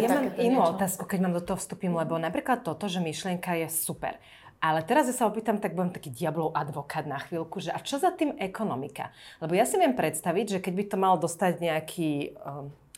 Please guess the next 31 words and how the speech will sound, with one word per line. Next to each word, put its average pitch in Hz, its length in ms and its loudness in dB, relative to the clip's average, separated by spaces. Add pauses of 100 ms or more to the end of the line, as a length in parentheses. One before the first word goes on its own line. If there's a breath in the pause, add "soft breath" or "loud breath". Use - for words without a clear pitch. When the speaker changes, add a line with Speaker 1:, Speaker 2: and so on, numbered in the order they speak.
(220)
Speaker 1:
vláda, 151 800 6
nie 135 240 -6
nejaký, 147 240 -4
ale 151 160 2
vláda 156 400 0
ako 147 160 -4
keby 180 240 -4
na 143 160 -6
stôl, - 320 0 (240 loud breath)
tak 214 160 0
si - 80 -4
povedia, 175 320 2
že, 175 160 0
hm, 254 240 2
to 185 80 2
bude 156 160 2
sakra 247 480 4
drahé, 151 320 4
bude 185 160 0
to 175 160 -6
vyžadovať 160 400 -4
neskutočné 180 720 -6
investície, 156 560 -2
ktoré 208 240 0
momentálne 165 560 -2
nemáme, 175 400 -2
lebo 165 240 2
tu 156 160 -10
máme 156 160 -4
nejaký 139 320 -6
deficit. 233 560 -2